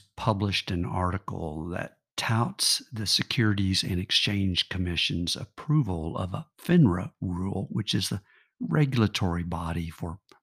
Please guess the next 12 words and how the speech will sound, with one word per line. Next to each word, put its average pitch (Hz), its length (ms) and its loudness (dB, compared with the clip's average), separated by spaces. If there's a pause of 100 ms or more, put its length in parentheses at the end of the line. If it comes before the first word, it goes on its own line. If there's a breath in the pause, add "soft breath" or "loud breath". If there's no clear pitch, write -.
broker-dealers. 95 800 -4 (560 soft breath)
And 123 180 4
this 147 280 4 (500 loud breath)
grants 131 600 4
investors 98 920 0 (140)
access - 920 0
to 107 160 -2
that - 280 -4
finra 90 680 -2
database - 680 -2
in 95 200 0
order 98 300 0